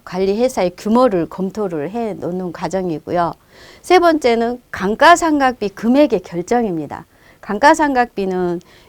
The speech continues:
유형자산 취득 금액이 있으면, 어, 감가상각 금액을 계산을 해서 장부상 반영이 되어 있는지 확인하는 과정이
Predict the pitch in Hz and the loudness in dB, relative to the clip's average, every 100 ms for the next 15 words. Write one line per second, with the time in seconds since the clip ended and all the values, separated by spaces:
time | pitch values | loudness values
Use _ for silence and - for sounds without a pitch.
0 | - 233 277 269 233 214 214 196 - 339 | 0 4 4 4 2 2 0 0 0 0
1 | 330 285 247 190 170 160 220 220 175 117 | 0 -2 -2 -2 -4 -8 -6 -4 -2 -6
2 | - _ _ _ - - 190 185 233 233 | -10 _ _ _ -20 -14 -6 -2 -2 -4
3 | 196 180 - 190 180 175 208 220 - - | -6 -8 -8 -8 -6 -4 -4 -4 -8 -10
4 | 196 254 233 190 185 214 226 - 196 190 | 0 2 2 -2 -2 -4 -6 -6 -6 -6
5 | 190 190 202 - 180 190 185 170 190 196 | -4 -4 -4 -10 -8 -4 -4 -4 0 0
6 | 190 175 165 180 240 262 - - _ 330 | -2 -4 -6 -4 -4 -4 -12 -20 _ -2
7 | 349 330 240 185 175 165 180 196 226 | 2 4 4 2 -6 -8 -6 -4 -6